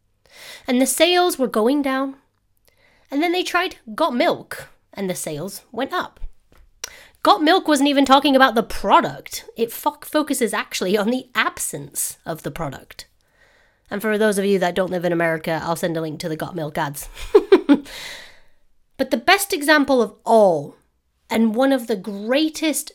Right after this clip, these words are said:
jobs of marketing that the universe has ever seen, is Nike. Remember,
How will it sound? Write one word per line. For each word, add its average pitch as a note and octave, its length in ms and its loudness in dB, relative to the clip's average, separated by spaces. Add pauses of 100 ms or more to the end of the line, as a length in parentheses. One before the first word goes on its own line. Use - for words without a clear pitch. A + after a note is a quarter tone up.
(120)
jobs A3 460 0
of F#3+ 180 -6
marketing G3 720 -2
that D#3+ 160 -10
the F3 80 -8
universe A3+ 600 0
has F3+ 160 -10 (120)
ever E4+ 500 -2
seen, E3+ 520 -6 (120)
is F#3 160 -8
Nike. D#3+ 400 -12 (880)
Remember, D4 520 0